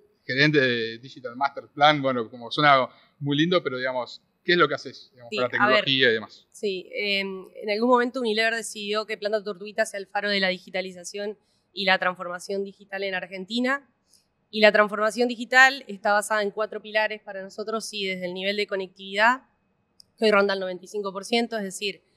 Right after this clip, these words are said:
Speaker 2: cómo tomamos las señales de cada uno de nuestros sensores, de cada una de nuestras máquinas, a cómo desarrollamos desde una aplicación, por ejemplo, para que nuestros colaboradores gestionen sus, sus vacaciones, ¿sí? De forma autónoma,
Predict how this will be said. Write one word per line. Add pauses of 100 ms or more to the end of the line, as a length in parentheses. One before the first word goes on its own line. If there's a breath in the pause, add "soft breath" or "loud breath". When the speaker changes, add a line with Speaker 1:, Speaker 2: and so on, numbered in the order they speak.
(260)
Speaker 2:
cómo
tomamos
las
señales
de
cada
uno
de
nuestros
sensores, (220)
de
cada
una
de
nuestras
máquinas, (360)
a
cómo
desarrollamos
desde
una
aplicación, (180)
por
ejemplo,
para
que
nuestros
colaboradores
gestionen
sus, (300)
sus
vacaciones,
¿sí?
De
forma
autónoma,